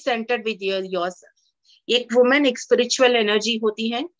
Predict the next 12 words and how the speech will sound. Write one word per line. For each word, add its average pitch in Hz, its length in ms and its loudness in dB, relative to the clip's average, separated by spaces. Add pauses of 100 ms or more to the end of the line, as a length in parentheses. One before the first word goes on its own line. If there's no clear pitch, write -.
(140)
जो 233 80 0
creation 247 680 -2
करने 208 340 -6
की 226 320 -10
शक्ति 240 440 -6
रखती 220 320 -6
है, 233 140 -8 (280)
और 208 140 0
एक 226 240 -4
male 247 380 -2
होते 233 220 -2
हैं 240 220 -4